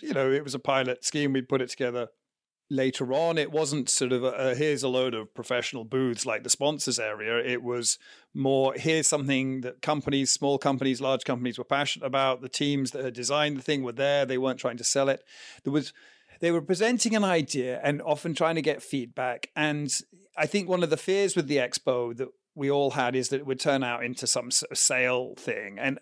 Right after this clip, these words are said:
uh, overall, I felt there was very little of that. And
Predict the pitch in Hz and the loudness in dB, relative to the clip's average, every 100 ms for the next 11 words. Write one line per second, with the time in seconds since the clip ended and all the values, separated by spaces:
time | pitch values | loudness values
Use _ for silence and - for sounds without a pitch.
0 | - - - - - 202 185 185 208 214 | -12 -20 -20 -14 2 4 4 2 2 2
1 | 180 160 170 143 - _ 151 143 139 151 | 2 0 0 0 -2 _ -6 -2 0 0
2 | 139 143 147 139 120 104 110 107 101 131 | 0 0 0 0 -2 -6 -10 -10 -6 -2
3 | 131 | -2